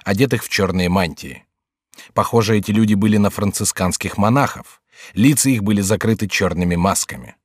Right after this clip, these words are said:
Около дверей стояла толпа вооруженных людей. У этих негодяев были совершенно разбойничьи лица. Среди них, обратясь лицом к балдахину и черным маскам, стоял молодой француз, офицер в общеармейской форме.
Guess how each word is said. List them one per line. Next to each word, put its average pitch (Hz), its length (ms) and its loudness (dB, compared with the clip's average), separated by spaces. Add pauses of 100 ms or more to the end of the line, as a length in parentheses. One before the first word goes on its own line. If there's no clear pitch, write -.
(680)
Около 104 320 2
дверей 98 300 2
стояла 98 400 0
толпа 98 360 0
вооруженных 101 640 0
людей. 104 480 -2 (460)
У 107 140 2
этих 139 280 0
негодяев 113 640 2
были 104 240 0
совершенно 110 680 0
разбойничьи 104 880 0
лица. - 440 -4 (720)
Среди 95 340 0
них, 117 340 2
обратясь 117 520 -2
лицом 107 360 0
к 95 60 -4
балдахину 98 600 0
и 107 120 -10
черным 90 400 -4
маскам, 78 600 -4 (220)
стоял 147 380 2
молодой 120 360 4
француз, - 680 -6 (160)
офицер 110 560 -4 (140)
в 87 120 -8
общеармейской 90 680 -2
форме. 69 400 -12